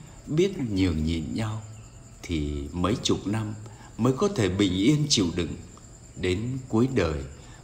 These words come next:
có được một người bạn già, tâm ý tương thông,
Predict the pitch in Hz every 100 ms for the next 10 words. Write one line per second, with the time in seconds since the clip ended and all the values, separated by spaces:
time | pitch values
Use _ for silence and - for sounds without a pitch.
0 | - 143 156 113 98 92 85 92 90 87
1 | 85 98 90 92 87 85 76 71 - -
2 | - - - 131 123 123 113 131 160 147
3 | 127 117 120 117